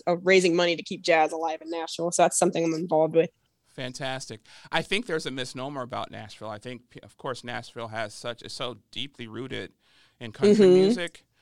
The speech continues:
Speaker 1: Yep.
Speaker 2: But I don't think
Speaker 1: <laughs>
Speaker 2: people understand that Nashville is a music town, period,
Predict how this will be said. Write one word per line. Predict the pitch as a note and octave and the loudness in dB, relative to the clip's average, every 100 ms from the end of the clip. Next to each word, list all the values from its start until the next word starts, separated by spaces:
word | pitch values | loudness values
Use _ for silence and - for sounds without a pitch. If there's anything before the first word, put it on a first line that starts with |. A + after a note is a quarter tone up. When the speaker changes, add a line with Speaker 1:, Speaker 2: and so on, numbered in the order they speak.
| _ | _
Speaker 1:
Yep. | E3 F3 F#3 | 4 6 6
Speaker 2:
But | D#3 C#3+ - | 4 2 0
I | A#2+ | 0
don't | D#3+ F3+ | 0 -2
think | F3+ F#3+ | -4 -4
Speaker 1:
<laughs> | |
Speaker 2:
people | D#3+ D#3 D3 | -4 -8 -6
understand | D3+ C#3+ - - C3+ D#3 C#3+ B2 | -6 -8 -10 -8 -6 -6 -6 -8
that | - | -10
Nashville | A#2+ C3 D3 - C3 B2 A2+ - | -8 -8 -10 -12 -10 -8 -8 -8
is | A#2+ A2+ - | -8 -10 -12
a | A2 G2+ | -14 -12
music | G#2 B2+ C#3 B2 - | -10 -10 -10 -12 -10
town, | A2+ G#2 F2 D#2+ | -8 -8 -8 -16
period, | - E3 E3+ - _ | -10 -8 -8 -10 _